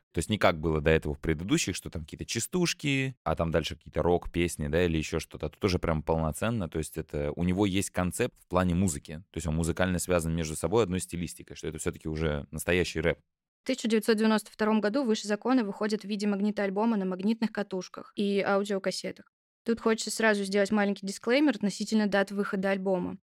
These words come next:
Speaker 2: Зачастую в выпуске я уточняю даты выхода альбомов, но, конечно, если вы увидите на стримингах другие числа и даты, это имеет место быть. Всему виной многочисленные перевыпуски на различных физических носителях, передача прав между лейблами и выпускающими компаниями и другие причины, о которых я могу не знать.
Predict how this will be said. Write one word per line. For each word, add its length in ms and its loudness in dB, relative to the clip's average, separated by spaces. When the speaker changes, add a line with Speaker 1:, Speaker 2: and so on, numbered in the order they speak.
Speaker 2:
Зачастую 480 2
в 40 2
выпуске 360 0
я 160 4
уточняю 560 2
даты 380 0
выхода 340 -2
альбомов, 500 4
но, 320 2
конечно, 360 0
если 260 0
вы 120 -2
увидите 380 -2
на 120 0
стримингах 500 -2
другие 480 0
числа 400 -6
и 60 0
даты, 340 0
это 460 -2
имеет 260 -2
место 300 -4
быть. 360 -4
Всему 360 0
виной 340 2
многочисленные 680 0
перевыпуски 600 -4
на 100 2
различных 460 -2
физических 500 -4
носителях, 680 -2
передача 440 -2
прав 280 -2
между 280 -4
лейблами 520 4
и 40 -2
выпускающими 640 -2
компаниями 560 0
и 40 0
другие 280 -6
причины, 580 -2
о 60 -4
которых 300 -10
я 180 -8
могу 200 -6
не 160 -2
знать. 280 -6